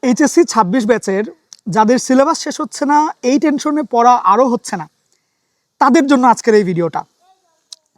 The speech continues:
তোমাদের কলেজে দেখবা অনেক স্টুডেন্ট আছে যাদের নাকি সিলেবাস বেশ খানিকটা আগানো, যারা একটু টপার ধরনের আছে তাদের দেখবা যে সিলেবাস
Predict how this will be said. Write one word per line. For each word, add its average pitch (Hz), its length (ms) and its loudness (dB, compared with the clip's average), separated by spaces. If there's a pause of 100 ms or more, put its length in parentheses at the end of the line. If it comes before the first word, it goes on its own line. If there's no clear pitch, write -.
(120)
তোমাদের 254 280 2 (100)
কলেজে 247 340 0
দেখবা 165 240 0 (380)
অনেক 285 120 2 (100)
স্টুডেন্ট 220 320 0
আছে 240 160 -8
যাদের 202 200 -4
নাকি 208 200 -8
সিলেবাস 214 320 0 (120)
বেশ 196 180 -2
খানিকটা 208 320 -4
আগানো, 165 200 -10 (720)
যারা 220 180 2
একটু 262 140 -6 (100)
টপার 262 320 2 (220)
ধরনের 190 340 0
আছে 175 140 -6 (100)
তাদের 233 240 2
দেখবা 196 240 0
যে 214 120 2
সিলেবাস 226 260 -4